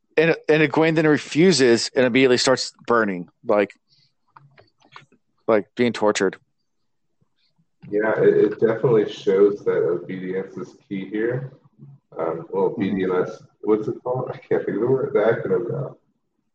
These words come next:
Speaker 2: now. <laughs> Um, but anyway, it, it, you know, they, she's been enslaved. If you wanna look at it any other way, that's, that's
Speaker 1: Oh, yeah.
Speaker 2: what it is.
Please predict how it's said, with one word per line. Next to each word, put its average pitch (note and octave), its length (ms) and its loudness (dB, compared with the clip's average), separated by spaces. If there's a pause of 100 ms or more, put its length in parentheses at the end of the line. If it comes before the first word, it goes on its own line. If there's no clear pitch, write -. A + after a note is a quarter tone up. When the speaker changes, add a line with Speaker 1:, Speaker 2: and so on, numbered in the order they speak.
(120)
Speaker 2:
now. - 760 2
<laughs> - 640 -12
Um, G2+ 440 2
but A#2 160 4
anyway, G2+ 440 6
it, - 140 0
it, G#2 240 -2 (1300)
you A2 140 -2
know, F#2+ 340 0
they, G2 340 -2
she's - 280 -10
been G#2 180 -2
enslaved. D#2 640 -10
If - 140 -14
you F#2 80 -10
wanna G2+ 200 -2
look G2+ 200 -4
at F#2 120 0
it F2+ 120 -12
any F#2 160 -8
other F#2 240 -2
way, F2+ 360 -4 (380)
that's, - 340 -4 (120)
that's - 220 2
Speaker 1:
Oh, G#3 40 4
yeah. G3 140 4
Speaker 2:
what G2+ 140 2
it A2+ 120 -2
is. - 340 -4